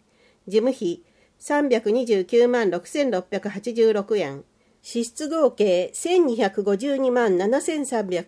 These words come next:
九十円。新宿未来の会、六人。一千八十万円。調査研究費五百円。広報費七百九十四万九千八百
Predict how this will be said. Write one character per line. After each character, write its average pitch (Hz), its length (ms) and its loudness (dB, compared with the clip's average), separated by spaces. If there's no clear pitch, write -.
九 240 240 0
十 214 240 0
円。 139 260 -6
新 294 280 -4
宿 262 220 -4
未 277 160 0
来 240 220 0
の 165 100 -8
会、 175 340 -4
六 214 200 0
人。 190 460 0
一 214 100 -4
千 254 340 2
八 202 160 -6
十 233 320 2
万 208 300 0
円。 147 300 -8
調 277 180 4
査 277 160 -2
研 247 240 2
究 233 240 2
費 165 400 -10
五 202 120 -2
百 226 260 -2
円。 135 300 -4
広 311 260 -2
報 277 200 4
費 180 380 -4
七 254 300 0
百 - 240 0
九 285 200 -4
十 185 220 -2
四 240 180 2
万 254 300 -2
九 269 180 -4
千 254 240 2
八 208 120 -6
百 190 200 -6